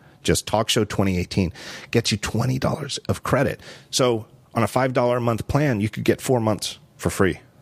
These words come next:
That's really quite a deal. So my thanks to Linode. Excellent, excellent hosting company.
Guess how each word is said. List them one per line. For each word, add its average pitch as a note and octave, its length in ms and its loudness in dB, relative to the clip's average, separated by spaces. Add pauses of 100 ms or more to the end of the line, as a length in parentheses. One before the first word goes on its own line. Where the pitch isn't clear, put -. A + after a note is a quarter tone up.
(100)
That's - 340 0
really G2+ 300 2
quite D#2+ 260 0
a D2 60 -2
deal. - 280 -8 (160)
So D#2+ 320 2 (120)
my G2+ 180 0
thanks A#2 200 -2
to G#2 80 2
Linode. F#2 480 2 (340)
Excellent, A2+ 480 0
excellent G2 420 0
hosting E2+ 360 0
company. D2+ 400 -4